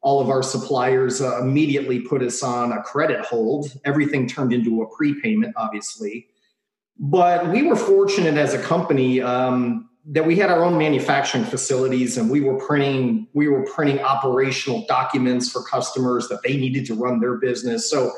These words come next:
the company was throwing cash off. So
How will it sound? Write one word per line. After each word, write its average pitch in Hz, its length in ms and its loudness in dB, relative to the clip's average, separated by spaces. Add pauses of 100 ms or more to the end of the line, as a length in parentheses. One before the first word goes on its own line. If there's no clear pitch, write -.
(300)
the 127 60 -8
company 156 340 2
was 160 280 2
throwing 143 400 2
cash 127 420 -2
off. - 300 -2
So 127 600 0